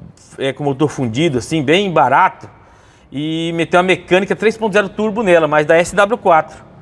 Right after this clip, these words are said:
A mecânica da S W quatro numa Garbosa. Tô pensando nisso. São só ideias, gente. Como eu falo pra vocês, são ideias que existem na cabeça, beleza? Então, Mauro Sérgio, é, você pode ver, um, um, um carro de setenta e um já mandava seis meses ou determinada quilometragem. Mesma coisa hoje em dia, seis meses.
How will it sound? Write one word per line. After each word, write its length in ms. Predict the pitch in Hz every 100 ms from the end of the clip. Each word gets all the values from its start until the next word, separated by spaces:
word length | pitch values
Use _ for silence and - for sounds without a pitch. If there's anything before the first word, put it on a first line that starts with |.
| - - -
A 60 | -
mecânica 260 | 127 165 147
da 140 | 147
S 180 | 220 226
W 240 | 254 247
quatro 300 | - 185 180
numa 80 | 165
Garbosa. 480 | 156 139 120 113 107
Tô 120 | 156
pensando 360 | 240 247 285 294
nisso. 420 | 233 151 117 110 - - - -
São 200 | - 262
só 200 | - 339
ideias, 440 | 302 226 196 147
gente. 120 | 135
Como 100 | 135
eu 20 | 233
falo 140 | 269
pra 80 | 208
vocês, 100 | 185
são 140 | 240
ideias 380 | 247 233 254 269
que 80 | -
existem 320 | 220 220 247
na 140 | 247
cabeça, 460 | 247 254 170 139 113
beleza? 500 | 110 156 262 294 349 - - - _ - - -
Então, 240 | - 147 254
Mauro 220 | 254 214
Sérgio, 360 | 190 143 120 - - - _ -
é, 580 | 139 156 156 151 143 127 - -
você 200 | 151 240
pode 240 | 247 247
ver, 520 | 180 170 117 - - -
um, 120 | - 185
um, 540 | 170 214 202 190 185
um 80 | 180
carro 200 | 160 196
de 80 | 196
setenta 460 | 220 180 277 285 262
e 80 |
um 100 | 233
já 120 | 254 269
mandava 360 | 277 208 196 185
seis 260 | 220 220
meses 420 | 196 202 262 269 -
ou 160 | 233
determinada 480 | 262 262 254 233 226
quilometragem. 680 | 233 262 254 226 226 220 170
Mesma 320 | 156 214 247
coisa 300 | - 226 247
hoje 140 | 269
em 40 | 254
dia, 220 | 214 233
seis 280 | - 208 214
meses. 460 | 208 214 262 285